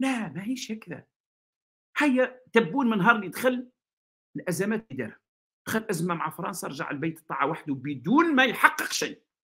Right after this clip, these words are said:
هيا واش قدم؟ تأشيرات. أنا قللت عليك، درت لك تأشيرة إلكترونية فرنسا، اعتذر لك ماكرو على ذلك الكلام المهين للجزائر ماضيا وحاضرا ومستقبلا، ولا شيء.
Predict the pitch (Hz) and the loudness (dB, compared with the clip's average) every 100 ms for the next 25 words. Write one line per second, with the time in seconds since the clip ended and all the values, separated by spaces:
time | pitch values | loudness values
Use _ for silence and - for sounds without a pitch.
0 | _ _ _ - 170 160 208 - 170 113 | _ _ _ 4 6 8 4 2 -2 -2
1 | - _ _ _ _ _ _ _ _ _ | -10 _ _ _ _ _ _ _ _ _
2 | _ _ _ _ _ - - - 160 190 | _ _ _ _ _ -4 -2 2 2 2
3 | 185 - _ _ _ _ _ _ _ _ | -2 -10 _ _ _ _ _ _ _ _
4 | - 123 123 202 185 165 143 156 - 165 | -10 -8 2 4 4 2 2 0 0 4
5 | 185 196 170 - - 190 185 170 175 175 | 4 4 -2 -6 -4 2 2 2 0 -2
6 | 165 165 175 165 180 196 170 - - 175 | -2 -2 -2 0 0 0 -2 -4 4 6
7 | 170 202 185 175 190 196 185 175 175 170 | 6 4 2 4 4 4 2 2 2 2
8 | 190 185 175 170 - 185 185 175 170 156 | 0 -2 -4 -2 0 4 2 2 -2 -2
9 | 202 208 - - - 175 143 170 170 190 | -2 -4 -6 -16 0 2 4 4 4 4
10 | 170 175 202 175 175 170 - 208 202 196 | 6 8 8 6 4 4 6 6 6 4
11 | 190 175 165 - 214 208 180 - _ _ | 2 0 0 -2 -2 -2 -2 -8 _ _
12 | _ 311 311 277 - - | _ -4 -4 -8 -12 -16